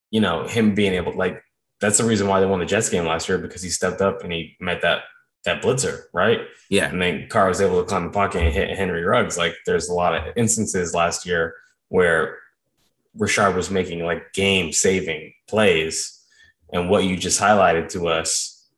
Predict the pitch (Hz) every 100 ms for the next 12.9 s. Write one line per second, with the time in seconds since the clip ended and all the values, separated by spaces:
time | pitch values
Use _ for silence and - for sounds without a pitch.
0 | _ - 87 - 90 87 71 - _ _
1 | _ _ _ - 107 101 98 - _ 101
2 | 123 170 - 110 92 92 - - 110 135
3 | 127 - - 110 95 107 120 _ _ _
4 | _ _ _ _ - 104 95 - - 123
5 | 98 101 98 90 - - _ _ _ _
6 | _ 139 139 208 196 113 147 - 202 170
7 | 127 110 104 85 76 82 78 76 - _
8 | _ - 101 104 90 - 131 107 95 92
9 | 87 85 90 85 90 85 85 - - _
10 | _ - 104 78 - 101 - 107 98 113
11 | 104 95 - 101 98 92 87 82 90 95
12 | 90 87 87 87 87 - 87 82